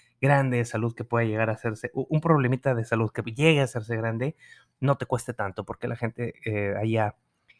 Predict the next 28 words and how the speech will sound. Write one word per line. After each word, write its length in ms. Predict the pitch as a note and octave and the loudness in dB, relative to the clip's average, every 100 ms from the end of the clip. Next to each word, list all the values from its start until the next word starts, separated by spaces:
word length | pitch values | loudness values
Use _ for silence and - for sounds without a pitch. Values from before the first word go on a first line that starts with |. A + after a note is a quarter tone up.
| _ _ _ _ _ _ | _ _ _ _ _ _
o 320 | - A#2 A2+ | 2 4 4
terminan 440 | A2+ A#2+ C#3 D3 | 4 4 6 4
pagando 400 | C3 A#2 B2+ B2 | 4 4 4 2
siempre 380 | A#2+ C3 A#2+ B2 | 0 0 2 0
hasta 220 | A2 - | -2 -4
que 60 | - | -6
se 100 | A2+ | 0
mueren 260 | A#2 B2 | 2 2
su 120 | A#2 G#2+ | 2 -2
hipoteca, 640 | - G2 C3+ - E3 - | -6 -6 -4 -2 -4 -6
o 120 | - | -12
sus 260 | - G#2+ - | -10 -10 -2
gastos 440 | A#2+ A#2+ - A#2+ | 2 2 0 -4
de 160 | G#2 G2 | -2 -4
universidad, 640 | G2 G2 F#2+ - A2+ C#3+ - | -4 -4 -4 -2 0 0 -2
o 120 | - G#2+ | -6 -4
el 80 | |
seguro, 440 | G2 A#2 C#3+ F3+ - | -2 0 2 2 0
o 100 | A#2 | -2
todo. 360 | - - - _ _ _ - _ _ _ | 0 -4 -4 _ _ _ -20 _ _ _
Entonces, 600 | A#2+ A#2 A#2+ A#2 A#2+ A2+ | -6 -4 -4 -2 -4 -4
eh, 420 | A#2+ A#2 A#2 - - - - - | -4 -4 -6 -10 -16 -16 -16 -4
en, 440 | B2+ B2 - B2+ - | 0 2 2 0 0
en 120 | C#3 - | -4 -2
palabra 500 | C#3+ D3+ E3+ E3+ F3 | -2 2 2 2 0
está 240 | D#3+ - | -2 -4
interesante. 800 | D3 C#3+ C3+ A#2 A2 G#2 A2 - _ _ _ | -4 -4 -4 -2 -4 -4 -8 -10 _ _ _
Eh, 460 | G#2+ G#2 G2+ G#2 | -6 -4 -4 -6